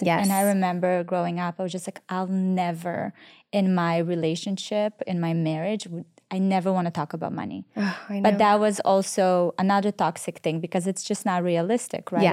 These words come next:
Speaker 2: Yes.
Speaker 1: today's landscape. So it took me so long, and I'm still relearning certain things of how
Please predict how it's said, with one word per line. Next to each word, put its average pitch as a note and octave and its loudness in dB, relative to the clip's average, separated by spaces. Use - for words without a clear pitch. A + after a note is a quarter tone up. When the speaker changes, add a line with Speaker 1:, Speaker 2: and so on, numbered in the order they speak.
Speaker 2:
Yes. F3+ -4
Speaker 1:
today's F3 2
landscape. F3 -4
So G3+ 2
it G#3+ -2
took A3 0
me G3+ 4
so - 0
long, G3 2
and F#3 2
I'm F#3+ 2
still C4 2
relearning F#3 2
certain F3+ -2
things E3+ -4
of F#3+ 2
how F#3+ 2